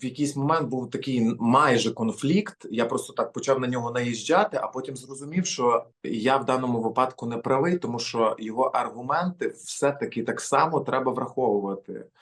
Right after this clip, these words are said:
Він сказав, що, е, а чому ця, чому російська мова має належати саме Росії і, е, і Путіну?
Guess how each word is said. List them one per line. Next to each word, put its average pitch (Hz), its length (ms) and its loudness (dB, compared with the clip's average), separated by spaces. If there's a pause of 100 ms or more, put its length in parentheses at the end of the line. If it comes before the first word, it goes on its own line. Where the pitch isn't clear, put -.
(680)
Він 123 180 0
сказав, 127 360 4
що, 110 520 2
е, 104 300 -2 (440)
а 113 200 2
чому 147 380 -2
ця, 123 500 0 (100)
чому 135 260 -6
російська 117 480 -4
мова 147 380 2
має 123 320 0
належати 117 560 -2
саме 113 360 -2
Росії 151 800 -2
і, 120 380 0
е, - 140 -2 (480)
і 123 100 0
Путіну? 104 560 -6